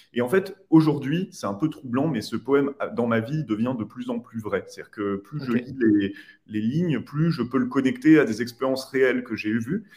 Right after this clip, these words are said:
Speaker 1: Et donc, euh, ça veut pas dire que, évidemment, euh, l'I A a prédit le futur, mais je, ce que j'essaye de dire, c'est que, euh, quand on développe des large language models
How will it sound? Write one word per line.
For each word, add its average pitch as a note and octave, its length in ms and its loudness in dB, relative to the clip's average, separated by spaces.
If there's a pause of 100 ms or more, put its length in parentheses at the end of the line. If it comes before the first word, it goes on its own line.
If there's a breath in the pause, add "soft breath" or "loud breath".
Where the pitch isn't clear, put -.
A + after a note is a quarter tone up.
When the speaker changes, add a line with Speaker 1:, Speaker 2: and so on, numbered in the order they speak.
(240 loud breath)
Speaker 1:
Et G#2+ 60 -12
donc, E3 300 0
euh, G#2 300 6 (320 loud breath)
ça A2 160 2
veut A#2+ 140 4
pas C3+ 120 8
dire D#3+ 340 4
que, B2+ 280 4
évidemment, A#2 580 4
euh, G2 60 2
l'I A2 240 0
A B2+ 160 6
a G#2 80 4
prédit A#2 380 -2
le B2 40 -4
futur, D#3 440 -4
mais A2+ 280 0
je, - 160 -12
ce - 100 -16
que B2+ 120 -6
j'essaye C3 300 -4
de C3+ 100 -4
dire, F3 180 0
c'est B2+ 200 -10
que, B2+ 120 -8
euh, B2+ 240 4 (280 loud breath)
quand C#3+ 220 -6
on D3 60 -2
développe C#3+ 640 4
des A2+ 120 2
large A#2 360 0
language B2+ 400 -4
models A#2+ 340 0